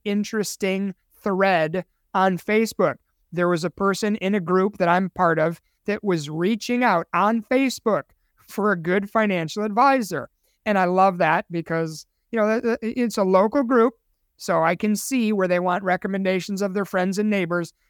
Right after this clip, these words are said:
but it's on Facebook, so you know how it went. I mean, it, it started getting from, you know, a good question to ridiculous. You know, w-, some of the people were saying, "Make sure you only hire a financial advisor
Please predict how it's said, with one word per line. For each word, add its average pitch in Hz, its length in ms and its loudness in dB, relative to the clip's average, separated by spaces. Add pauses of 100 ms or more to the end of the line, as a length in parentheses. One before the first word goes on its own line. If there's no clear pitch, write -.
but 202 100 -2
it's 185 120 -4
on 233 220 4
Facebook, 190 460 -2
so 202 100 -8
you 196 100 -2
know 226 180 0
how 196 200 4
it 175 60 -6
went. 165 340 -6 (400)
I 180 60 -2
mean, 185 120 0
it, - 140 -2
it 190 120 -4
started 202 420 2
getting 185 340 0
from, 175 480 0 (160)
you 202 120 -2
know, 175 340 -2
a 160 160 -4
good 185 320 -2
question 180 480 0
to 170 100 -6
ridiculous. 170 640 -2 (360)
You 185 80 -2
know, 170 220 -2
w-, 190 180 -8
some 208 240 4
of 208 40 2
the 202 60 0
people 196 200 -2
were 185 80 0
saying, 180 360 -2 (240)
"Make 190 220 -2
sure 202 160 -2
you 180 220 -2 (100)
only 240 400 2
hire 202 420 0
a 175 40 -2
financial 190 500 -2
advisor 165 520 0